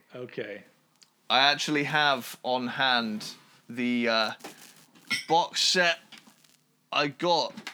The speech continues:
Speaker 2: about, here we go, about six years ago. I heard the song Hold the Line, and I immediately thought, "That's a fucking great song." But then I realized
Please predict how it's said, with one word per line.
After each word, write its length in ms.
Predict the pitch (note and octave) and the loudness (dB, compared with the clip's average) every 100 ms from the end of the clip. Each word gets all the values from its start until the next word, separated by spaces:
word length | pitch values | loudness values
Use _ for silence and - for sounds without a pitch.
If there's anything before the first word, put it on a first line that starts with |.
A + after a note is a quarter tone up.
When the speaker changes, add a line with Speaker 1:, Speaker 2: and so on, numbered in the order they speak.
| - _ - _ _ | -18 _ -20 _ _
Speaker 2:
about, 440 | B2+ C3 C#3 A#2+ G#2+ - - - - - - - | -6 0 0 -2 -8 -10 -14 -12 -12 -16 -20 -8
here 140 | F#2 F#2+ | -4 -2
we 120 | D#2 | -2
go, 100 | D2 - _ | -4 -8 _
about 220 | E3 - | -6 -4
six 360 | - G3+ F#3 - | 0 0 0 0
years 280 | F3+ F3 D3+ | 0 0 0
ago. 360 | C3 A#2+ A2 - - - - - - | 0 0 -2 -8 -20 -20 -20 -20 -6
I 100 | A#2 | 2
heard 220 | D3+ F#3+ F#3 | 4 4 2
the 80 | |
song 320 | F3+ F3+ D#3 C#3+ | 0 2 2 0
Hold 340 | D#3+ D#3+ C3+ | 2 2 2
the 80 | D3 | 4
Line, 540 | C3+ C3+ B2+ B2 B2+ - _ - - - | 4 6 4 2 -2 -8 _ -20 -20 -4
and 140 | B2+ D3 | 0 2
I 120 | C#3+ | 2
immediately 520 | D3+ F#3+ G3+ F#3+ D#3 | 2 2 2 2 0
thought, 500 | D#3 - C#3+ C3+ - - - - _ - | -2 2 2 2 -2 -10 -20 -20 _ 0
"That's 240 | B3 A3 | 2 2
a 80 | D3+ | -2
fucking 500 | - - E3 D#3+ C3+ | -2 -2 0 0 -2
great 300 | A#2 C3 B2+ | 0 0 0
song." 400 | - C3+ B2 A#2 | 0 2 2 0
But 140 | A2+ C#3+ | 0 2
then 140 | E3+ | 2
I 40 | F#3 | 4
realized 600 | F3 F#3 D#3 A#2+ A#2 | 4 4 4 2 -2